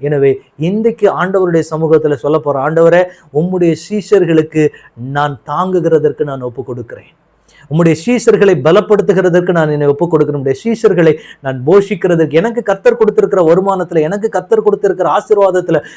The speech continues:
உம்முடைய சீஷர்களை நான் தாங்குறேன்னு" சொல்லி ஆண்டவருடைய சமூகத்துல ஒப்பு கொடுக்கிறதுக்கு இன்றைக்கு ஆண்டவர் நம்மை அழைக்கிறார். ஒப்பு கொடுக்குறீங்களா? தகப்பனே, உம்முடைய கரத்துல ஒப்பு கொடுக்கிறோம். நீ சொன்ன வார்த்தையின்படியே,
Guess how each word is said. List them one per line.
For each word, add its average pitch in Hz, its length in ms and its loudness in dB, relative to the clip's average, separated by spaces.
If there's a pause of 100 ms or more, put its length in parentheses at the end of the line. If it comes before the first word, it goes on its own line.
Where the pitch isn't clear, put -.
உம்முடைய 151 360 0
சீஷர்களை 185 520 0
நான் 151 260 -4
தாங்குறேன்னு" 208 500 0
சொல்லி 185 260 -2
ஆண்டவருடைய 175 640 -2
சமூகத்துல 170 520 0 (220)
ஒப்பு 147 300 0
கொடுக்கிறதுக்கு 170 760 0
இன்றைக்கு 143 420 -4
ஆண்டவர் 147 380 -2
நம்மை 135 220 -14
அழைக்கிறார். 123 560 -10
ஒப்பு 135 200 -14
கொடுக்குறீங்களா? 147 560 -2 (380)
தகப்பனே, 160 440 0
உம்முடைய 143 300 -4
கரத்துல 143 300 0
ஒப்பு 139 280 0
கொடுக்கிறோம். 156 360 0
நீ 165 100 -2
சொன்ன 160 460 -4
வார்த்தையின்படியே, 156 960 -2